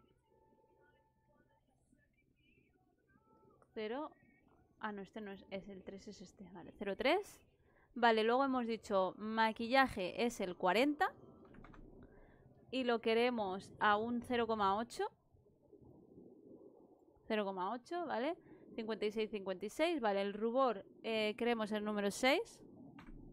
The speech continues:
Eh, lo queremos a cero coma dos. Y lo queremos en el color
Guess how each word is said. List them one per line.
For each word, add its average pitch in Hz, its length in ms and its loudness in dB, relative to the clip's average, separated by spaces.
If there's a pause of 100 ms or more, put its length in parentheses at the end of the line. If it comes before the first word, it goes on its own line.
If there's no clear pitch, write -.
(1200)
Eh, 240 400 0
lo 226 100 0
queremos 233 420 0
a 196 120 4
cero 254 320 4
coma 240 320 2
dos. 220 560 0 (2000)
Y 247 160 -4
lo 233 140 -2
queremos 254 380 -4
en 262 120 -6
el 247 180 -6
color 254 520 -2